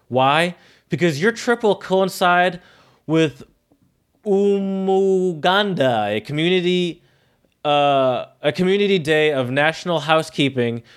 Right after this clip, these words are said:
where every citizen, including the president, goes out to clean the country. The, this monthly spruce up, uh, and the ban on plastic bags make Rwanda one of the cleanest nations on the planet. But that's just the tip of Africa,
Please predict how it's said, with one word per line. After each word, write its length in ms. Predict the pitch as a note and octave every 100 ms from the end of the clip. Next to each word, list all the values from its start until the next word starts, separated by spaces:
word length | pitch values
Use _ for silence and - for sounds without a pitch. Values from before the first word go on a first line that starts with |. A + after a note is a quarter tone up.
| - -
where 160 | C#3
every 260 | D3+ F#3 A3
citizen, 500 | - F3+ F3 - E3
including 400 | C#3+ E3 F3 F#3
the 80 | D#3+
president, 480 | D#3+ C#3+ C3 C#3 B2+
goes 240 | D3+ E3
out 160 | D#3+ D3
to 60 |
clean 300 | - D3 D3
the 80 | C3+
country. 500 | C3 B2 G#2+ G2 F#2+ _ _ - - - _ _ - _
The, 520 | C3 D#3 D#3 D3 D3 C#3
this 240 | F3 G3+
monthly 420 | E3+ F#3+ G3 A3
spruce 480 | G#3+ - F#3 A3 -
up, 300 | C#3 C3 - - _ _ _ _ _ -
uh, 300 | D3+ D3 C#3+
and 180 | D#3 D#3
the 60 |
ban 320 | C#3 E3 F#3+
on 80 | F#3
plastic 640 | F3 F#3+ G3 G3+ A3 D#3+
bags 500 | D3 D#3+ D#3+ D3+ C3+
make 200 | D3+ D3+
Rwanda 480 | D#3 C#3+ D3 E3+ F#3
one 120 | F3 D#3+
of 80 |
the 60 | C#3+
cleanest 540 | C3+ - B3 B3+ B3
nations 400 | F3+ E3+ E3 D#3+
on 160 | C#3+ C3+
the 60 | B2+
planet. 540 | B2 C3 A#2 F#2+ - _ _ - - - _ _ _ _ _ -
But 140 | E3+
that's 280 | G3 B3 -
just 220 | A3+ A3
the 80 | E3+
tip 280 | - E3 -
of 140 | A#2+
Africa, 500 | A2+ A2 A#2 A#2+ A#2